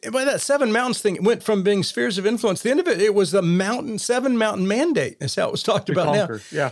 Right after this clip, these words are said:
Speaker 1: In fact, Bill
Speaker 2: Yeah.
Speaker 1: Maher made fun of it on, on his show the other night. I'm going, "How did Bill Maher in touch with this?" But he was talking about the mountain thing as well. Mike finishes this way. "To me, it is antichrist. It is all external conformity driven and no inward transformation.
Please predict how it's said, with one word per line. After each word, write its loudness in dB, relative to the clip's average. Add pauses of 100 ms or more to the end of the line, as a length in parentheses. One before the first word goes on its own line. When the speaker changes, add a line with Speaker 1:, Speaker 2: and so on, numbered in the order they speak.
(100)
Speaker 1:
In -20
fact, -2
Bill 2
Speaker 2:
Yeah. 4
Speaker 1:
Maher 4
made 2
fun 0
of 0
it 2
on, 0 (140)
on 2
his 2
show 2
the 0
other 0
night. 0
I'm 2
going, 0
"How -4
did 2
Bill 2
Maher 2
in 2
touch -2
with -4
this?" -2
But -8
he -4
was 0
talking 0
about 0
the 0
mountain -2
thing -4
as -8
well. -6 (640)
Mike 0
finishes -2
this -6
way. -4
"To -2
me, 0
it 2
is -4
antichrist. -8 (180)
It 2
is 0
all 0
external -2
conformity -4
driven -4 (140)
and -4
no 0
inward -4
transformation. -8